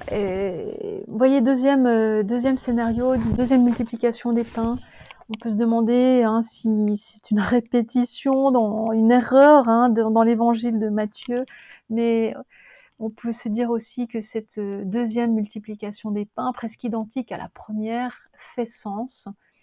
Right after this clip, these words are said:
si justement elle a lieu en terre païenne. Voilà. C'est que Jésus, euh, désormais, suite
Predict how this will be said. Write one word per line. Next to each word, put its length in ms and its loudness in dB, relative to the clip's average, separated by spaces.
si 300 -6
justement 680 -6
elle 160 -8
a 100 -6
lieu 180 -6
en 200 -12
terre 300 -14
païenne. 580 -10
Voilà. 260 -12
C'est 200 -10
que 200 -6
Jésus, 600 -4
euh, 420 -12
désormais, 880 -2
suite 480 -4